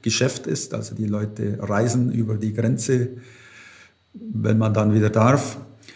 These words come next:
Und, äh, liegt aber auch daran, dass wir eben halt zur Hälfte unter White Label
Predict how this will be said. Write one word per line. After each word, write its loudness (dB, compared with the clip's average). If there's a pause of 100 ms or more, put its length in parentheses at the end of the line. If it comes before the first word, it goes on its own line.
(460)
Und, 2
äh, 4 (1040)
liegt 6
aber 8
auch 4
daran, 6
dass 2
wir 4
eben 2
halt 4
zur 2
Hälfte 2
unter 0
White 2
Label 4